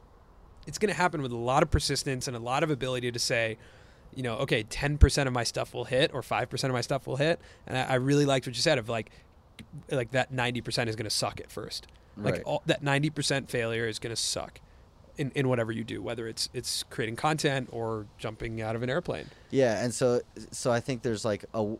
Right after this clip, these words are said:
Speaker 2: a world where you look at a YouTube, the way a YouTube channel grows, and you think, like, "Oh, they got all these followers so quickly, they must be lucky," or something like that. And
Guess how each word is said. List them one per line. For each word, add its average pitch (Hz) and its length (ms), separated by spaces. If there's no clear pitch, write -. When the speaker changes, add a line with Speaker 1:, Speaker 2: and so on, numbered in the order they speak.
Speaker 2:
a 104 200
world 113 440
where 110 100
you 107 140
look 113 160
at 120 100
a 98 180
YouTube, 107 460
the 113 100
way 110 140
a 107 40
YouTube 101 160
channel 104 240
grows, 101 580
and 104 280
you 107 160
think, 107 280
like, 98 280
"Oh, 113 220
they 110 440
got 113 200
all 107 200
these 117 180
followers 113 360
so 117 200
quickly, 104 400
they 113 180
must 110 240
be 107 120
lucky," 92 480
or 101 80
something 95 320
like 90 200
that. 87 260
And 104 220